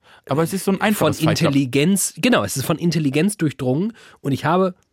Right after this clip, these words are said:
Speaker 2: ich bin bei Folge drei, wer weiß, was in Folge vier, fünf, sechs, sieben, acht, neun
Speaker 1: Kommen noch
Speaker 2: passiert.
Speaker 1: gute, kommen schon noch gute Momente.
Speaker 2: Ich habe so ein bisschen den Eindruck, es ist so low-key Fight Club. Es ist so,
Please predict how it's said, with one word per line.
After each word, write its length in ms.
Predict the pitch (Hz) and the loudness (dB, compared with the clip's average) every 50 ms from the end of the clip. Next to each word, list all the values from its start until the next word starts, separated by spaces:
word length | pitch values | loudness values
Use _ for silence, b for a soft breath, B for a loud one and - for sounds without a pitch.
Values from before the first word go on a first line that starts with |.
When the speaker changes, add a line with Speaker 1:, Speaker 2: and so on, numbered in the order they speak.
| _ _ | _ _
Speaker 2:
ich 120 | - 107 - | -16 -16 -8
bin 160 | - 92 85 | -6 -6 -6
bei 100 | 80 78 - | -6 -8 -8
Folge 260 | - 90 90 90 95 | -8 -8 -8 -6 -4
drei, 240 | 104 110 131 139 127 | -2 -2 -2 0 -2
wer 100 | 113 107 | 0 -2
weiß, 180 | 117 123 - 123 | -2 -2 -2 -6
was 100 | 110 - | -10 -8
in 180 | - 113 113 | -8 -8 -8
Folge 240 | - - 113 113 113 | -4 -4 -2 -2 -2
vier, 180 | 110 - 127 117 | -2 -4 -4 -4
fünf, 200 | - 120 113 110 | -4 -6 -6 -4
sechs, 200 | - 110 110 - | -4 -4 -4 -4
sieben, 200 | 113 110 107 - | -6 -6 -4 -4
acht, 240 | - 101 - - - | -8 -8 -8 -4 0
neun 100 | 110 110 | 2 2
Speaker 1:
Kommen 120 | - 185 | 4 2
noch 80 | 208 185 | 2 2
Speaker 2:
passiert. 180 | 208 202 202 196 | 0 2 0 0
Speaker 1:
gute, 100 | 165 151 | 0 0
kommen 180 | - 220 220 214 | 0 0 0 2
schon 100 | 226 208 | 0 0
noch 80 | 196 | 0
gute 160 | - 190 180 | 0 -2 0
Momente. 340 | 165 147 120 104 92 - - - _ - | 0 0 0 0 -2 -6 -10 -12 _ -10
Speaker 2:
Ich 160 | 110 - 147 | -4 -2 -2
habe 100 | 160 175 | -2 -2
so 80 | 165 | -2
ein 60 | 147 143 | -2 0
bisschen 220 | 175 190 190 170 | 2 2 2 0
den 40 | - | 0
Eindruck, 360 | 127 135 156 160 170 160 160 - - | 0 -2 0 0 0 -2 -2 -4 -6
es 120 | 127 123 | -6 -6
ist 180 | - 156 - - | -6 -8 -4 0
so 100 | 160 147 | 2 2
low-key 580 | 135 123 123 127 147 165 160 - - 147 127 - | 4 4 4 4 4 2 0 -2 -2 -2 -2 -2
Fight 280 | - 107 98 98 - | -2 -4 -4 -4 -6
Club. 240 | - 90 80 - - B B B B | -10 -12 -12 -14 -18 B B B B
Es 220 | - 131 127 139 | -4 -4 -2 -2
ist 120 | 160 156 - | -2 0 2
so, 200 | 180 170 160 | 2 2 2